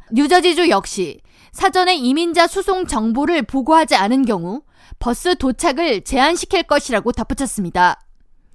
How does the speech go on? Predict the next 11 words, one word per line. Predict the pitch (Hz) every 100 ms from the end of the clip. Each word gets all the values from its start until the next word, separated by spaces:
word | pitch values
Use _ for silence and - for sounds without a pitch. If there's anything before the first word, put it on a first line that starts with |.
| - _ _ _ _
이와 | 247 302 339
관련해 | 339 339 320 370 208 - - _ _
앞으로 | 220 - 359
사전 | 403 427 427 403
통보 | 370 415 370 370
없이 | 302 - 339 330 196
뉴저지주에 | 190 269 370 359 320 330
도착하는 | - 254 - - 330 302 349 196
버스 | - 233 - 349
회사를 | 359 359 320
대상으로 | 294 233 269 208 180 143